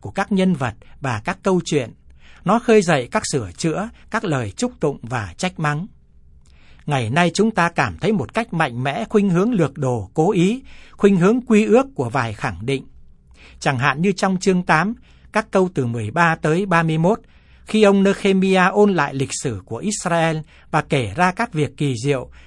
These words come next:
mà Gia-vê Thiên Chúa đã làm để giải phóng dân Do Thái khỏi kiếp sống nô lệ bên Ai Cập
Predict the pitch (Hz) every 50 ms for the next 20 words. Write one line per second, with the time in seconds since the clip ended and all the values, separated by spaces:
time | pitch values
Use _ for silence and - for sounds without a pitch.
0 | - - - 147 139 131 202 202 196 196 190 196 196 185 - 208 190 190 190 180
1 | 190 190 208 196 185 202 208 160 135 131 123 107 104 117 123 123 113 123 147 120
2 | 101 90 87 - - 139 156 196 220 175 185 185 175 165 175 170 165 - - 147
3 | 151 175 214 - - 147 110 90 - - 185 208 - - 196 202 247 254 220 214
4 | 208 185 156 147 127 123 - 170 190 190 196 180 185 175 - - 131 117